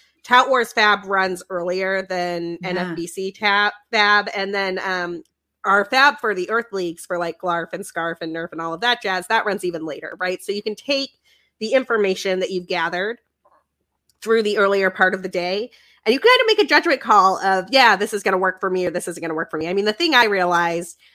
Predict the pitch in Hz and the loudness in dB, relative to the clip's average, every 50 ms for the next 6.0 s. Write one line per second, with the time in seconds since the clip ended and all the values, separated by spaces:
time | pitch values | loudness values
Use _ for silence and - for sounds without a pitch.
0 | _ _ _ - 202 190 - 185 190 185 - - 175 170 190 175 170 165 175 165 | _ _ _ -6 -6 -4 0 0 0 0 0 -2 -4 -2 -2 -2 -4 -4 -6 -6
1 | - - 196 214 190 175 180 202 202 - - - 254 302 262 180 170 175 175 - | -4 -2 0 0 2 2 2 2 2 0 0 0 2 2 2 0 -2 -4 -4 -4
2 | - - 151 151 - - - - - 139 - - - - - - - - - - | -4 -8 -8 -8 -8 -8 0 0 0 0 0 -4 -8 -10 -12 -14 -16 -18 -18 -18
3 | - - - 403 330 - 214 214 226 233 220 220 202 190 185 208 214 214 220 214 | -6 2 6 6 6 6 4 2 4 4 6 4 4 2 0 -2 -2 -2 -4 -4
4 | - 233 214 202 190 - - - - 247 262 262 269 262 269 269 269 262 262 - | -4 -2 0 0 0 -2 -4 -2 4 8 8 8 8 6 6 6 4 4 6 6
5 | 262 247 240 240 247 220 214 226 220 214 220 220 220 220 214 220 220 214 214 | 8 8 8 6 6 2 2 2 4 4 4 2 2 -2 -2 -2 -2 -2 -2